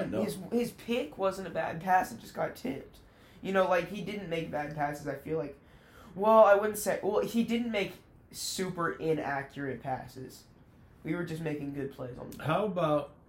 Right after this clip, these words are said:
Speaker 1: probably the two most athletic players I saw on the field today?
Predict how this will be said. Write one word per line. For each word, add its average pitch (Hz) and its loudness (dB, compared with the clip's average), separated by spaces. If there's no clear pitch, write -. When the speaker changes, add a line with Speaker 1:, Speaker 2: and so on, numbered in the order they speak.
Speaker 1:
probably 131 -4
the 117 -8
two 196 -4
most 147 0
athletic 123 -4
players 110 -4
I 101 -6
saw 110 -6
on 101 0
the - -2
field 98 -4
today? 80 -10